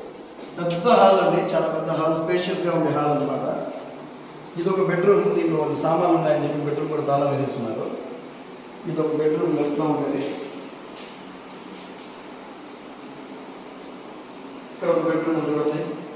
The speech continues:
సీలింగ్ వర్క్ కూడా చేస్తున్నారు. just మీరు పెయింటింగ్ వేసుకొని,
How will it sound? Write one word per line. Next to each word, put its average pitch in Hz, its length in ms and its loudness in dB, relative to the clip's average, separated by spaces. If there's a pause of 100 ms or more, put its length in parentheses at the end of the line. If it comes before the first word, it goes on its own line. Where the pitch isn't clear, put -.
(520)
సీలింగ్ 208 360 0
వర్క్ 214 160 4
కూడా 214 140 6
చేస్తున్నారు. 196 800 2
just 190 180 0
మీరు 196 180 2
పెయింటింగ్ 226 560 4
వేసుకొని, 202 480 4